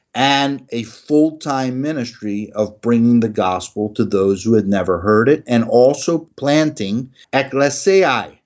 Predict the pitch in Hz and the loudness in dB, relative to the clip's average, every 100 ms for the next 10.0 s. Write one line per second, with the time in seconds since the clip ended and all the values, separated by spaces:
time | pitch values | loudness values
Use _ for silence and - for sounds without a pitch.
0 | _ 120 - 175 170 185 165 110 78 - | _ -14 -12 -4 -2 -2 -2 -4 -8 -20
1 | - 120 120 104 131 151 202 147 82 - | -16 -8 -8 -4 -2 0 0 -2 -8 -16
2 | - _ 135 131 143 117 139 190 - 123 | -20 _ -4 -4 -6 -4 -2 -2 -4 -6
3 | 104 90 - 90 82 - _ - 143 135 | -4 -6 -14 -16 -16 -18 _ 0 2 2
4 | 135 175 214 226 208 139 113 104 131 135 | 2 2 4 4 0 -4 -2 -4 -6 -8
5 | - - 220 240 180 151 131 127 143 139 | -8 2 4 6 4 0 -6 -4 -4 -4
6 | 127 120 117 - - 202 254 294 254 - | -4 -8 -8 -8 0 2 2 -4 -8 -8
7 | 285 269 226 147 117 104 90 85 101 127 | 0 2 0 -2 -8 -10 -14 -20 -20 -10
8 | 127 120 156 214 190 208 220 226 233 226 | -8 -6 -8 -10 -6 -2 -2 -2 0 2
9 | 240 165 160 240 - 214 165 151 185 262 | 4 2 0 -6 -8 -8 0 2 0 -2